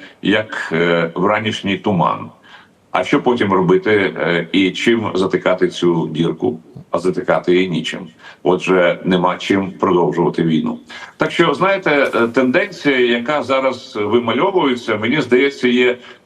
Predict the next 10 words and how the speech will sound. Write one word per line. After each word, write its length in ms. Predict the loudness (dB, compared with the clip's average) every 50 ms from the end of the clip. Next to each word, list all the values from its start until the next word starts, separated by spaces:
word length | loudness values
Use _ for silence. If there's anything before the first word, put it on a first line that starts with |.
| _
надзвичайно 840 | -2 0 0 0 0 0 0 0 2 2 2 2 2 0 -2 -2 0
позитивною, 840 | 0 -2 0 -2 -4 -2 -2 -2 0 -2 -2 -4 -4 -4 -4 -6
бо 400 | -4 0 0 2 4 2 2 0 -6 -14 -20 -20 -20 _
схоже 640 | -18 -16 -16 -14 -14 -6 0 2 2 2 2 2 0
на 140 | 0 0 -2
те, 240 | -2 0 0 0
що, 520 | -2 -4 -8 -4 0 0 2 2 2 0 0 -4 -12 -20 -20 -20 _ _ _ _ _ -4
е, 600 | 0 0 2 2 4 4 4 4 2 2 0 -2 -2
відбудеться 880 | -2 0 0 0 0 2 2 2 0 -2 -4 -2 -2 0 2 2 0 0
об'єднання 1120 | 0 -2 -2 0 0 0 -2 0 0 0 0 0 0 0 -2 -2 -2 0 0 0 -2 -4